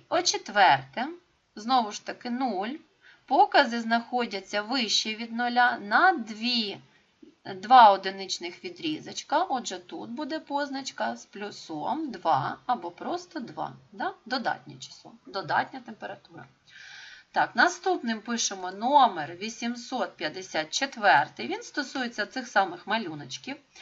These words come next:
І нам потрібно визначити, яку температуру покаже кожен із термометрів на малюнку шістдесят один, якщо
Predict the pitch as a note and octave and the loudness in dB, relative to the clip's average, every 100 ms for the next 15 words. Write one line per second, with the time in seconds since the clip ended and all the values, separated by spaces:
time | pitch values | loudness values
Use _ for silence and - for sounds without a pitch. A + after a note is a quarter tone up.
0 | - - - G#3 C#4+ A4+ F#4+ F4+ F4 E4+ | -18 -18 -12 0 2 4 2 2 0 2
1 | E4+ D#4+ C#4+ A3+ F3+ - - G3+ C#4+ D#4+ | 0 0 -2 -4 -10 -12 -10 -2 -2 -2
2 | - C4+ A3 F#3+ G#3+ G#3 G#3 A3 F3 D#3+ | -2 -4 -2 -6 -2 -2 -2 -4 -8 -4
3 | F#3+ F#3+ F3+ D#3+ D3 - A3+ F#3 E3 D3 | -6 6 6 6 -2 -6 -2 -2 -4 -10
4 | - - G3+ D4 A#4+ G#4+ - F#3 F3 G#3 | -10 -10 -2 2 2 0 -6 -10 -4 0
5 | F#3+ G3+ C#4+ F4+ F4 - A#3 G#3 G3 F#3 | 2 0 -2 -4 -4 -4 -6 -8 -4 -4
6 | F3+ G3 B3+ G#4+ F4+ G4 A4 - - E4 | -2 -6 -6 -6 0 0 0 -2 -2 0
7 | C#4+ E3 | 0 0